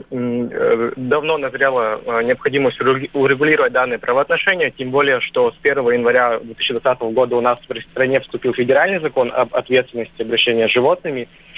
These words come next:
и некоторые вопросы по содержанию и выгулу домашних животных, э, не были в полном объеме урегулированы. Поэтому областное правительство с целью конкретизации каких-то отдельных положений, э, разработало вот этот, э, свод правил содержания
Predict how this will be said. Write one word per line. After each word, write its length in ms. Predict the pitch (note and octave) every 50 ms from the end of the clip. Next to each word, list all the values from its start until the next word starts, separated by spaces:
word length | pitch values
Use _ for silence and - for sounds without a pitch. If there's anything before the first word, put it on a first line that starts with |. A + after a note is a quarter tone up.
| - - - - -
и 260 | B2+ B2+ B2+ C3 C3
некоторые 500 | B2+ C#3 D3+ D3+ - C#3 - D3 C3+ C3+
вопросы 400 | B2+ C3 C3 D3 D#3+ D#3 - - -
по 100 | C3+ C3
содержанию 560 | - D#3 C#3 C3+ B2+ B2+ C#3+ C#3+ D3+ C#3+ C3
и 40 | B2+
выгулу 300 | D#3 F3+ F#3 F#3+ F#3 D#3+
домашних 480 | C3 C3 B2+ C3 C#3 - - C3 A#2
животных, 480 | - B2+ B2+ D3 E3 E3 E3 C#3 - -
э, 180 | B2+ A#2 A#2 A#2
не 200 | A#2 B2+ C#3 D3+
были 200 | D3 D3 C3 B2
в 60 | -
полном 300 | - C3+ C#3 C#3+ B2 A#2
объеме 340 | A#2 A#2 A#2+ C3 C#3+ D3 C3
урегулированы. 760 | A#2 B2+ B2 B2+ B2 B2 B2+ C3 C3 B2+ B2+ A#2 A2+ G#2+ G#2+ - - - - - - - - -
Поэтому 500 | B2+ C#3+ D#3 D#3 - D3 C#3 C#3 C3 A#2+
областное 400 | C3 B2+ C3+ C3 - D3+ D3 D3+
правительство 800 | D3 C#3+ D3 E3+ G3 - F#3 - - - D3+ C#3+ C3+ C3 B2+ A#2+ -
с 100 | _ -
целью 220 | D3 D3 C#3 C3+
конкретизации 880 | - D3 C3 - F3 - D#3 C3+ C3 D3+ C#3 C3 - - - A2 G#2 G#2 - _ _ _ - - -
каких-то 300 | - B2 C#3+ C3 - D3
отдельных 300 | C3 B2 C3+ C3 A#2+ A#2+
положений, 540 | - C#3 C3+ C#3+ D3 F3 F#3+ G3+ F#3+ E3 - - - - - - - -
э, 260 | - A#2+ A#2+ A#2 A#2 A#2 - - _ -
разработало 600 | - C#3 C#3 C3+ C#3 C3+ C#3 D3+ F3 F3 - D3
вот 140 | B2 B2 B2
этот, 220 | C#3+ C#3 C#3+ C3 -
э, 240 | - - A#2 A#2 A#2 - -
свод 200 | C3 C#3 C#3 -
правил 380 | - - B2+ B2 A#2 A2 G#2 - _ - -
содержания 540 | A#2+ A2+ A2+ A#2+ B2+ C3+ C#3+ C3+ A#2+ A2+